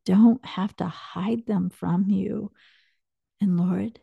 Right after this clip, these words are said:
thank you that you are a safe place to wrestle with our questions, doubts, and uncertainties.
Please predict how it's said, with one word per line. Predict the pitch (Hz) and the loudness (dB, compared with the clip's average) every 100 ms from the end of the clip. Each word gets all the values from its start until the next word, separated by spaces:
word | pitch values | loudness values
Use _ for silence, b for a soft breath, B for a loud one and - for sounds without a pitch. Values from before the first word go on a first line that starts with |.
| _ _ _ | _ _ _
thank | 233 208 - | -4 -4 -4
you | 185 | -4
that | 180 - | -4 -4
you | 214 | -6
are | - 196 | -4 -4
a | 202 | -4
safe | 196 - 214 254 _ | -6 -8 -6 -6 _
place | - 220 - 190 - | -12 -10 -6 -8 -6
to | - | -6
wrestle | 202 202 208 262 - - - 196 - _ _ | -6 -4 -4 -6 -6 -6 -4 -4 -10 _ _
with | 202 - | -4 -2
our | 180 | -4
questions, | 185 - 170 175 - 185 214 277 - - | -6 -4 -2 -2 -2 2 4 2 -4 -6
doubts, | 160 151 269 - - - | -2 -2 -2 -8 -14 -4
and | 190 | 0
uncertainties. | 180 185 - 185 202 208 160 165 185 - - | 2 2 0 -2 0 0 -2 -2 -6 -10 -16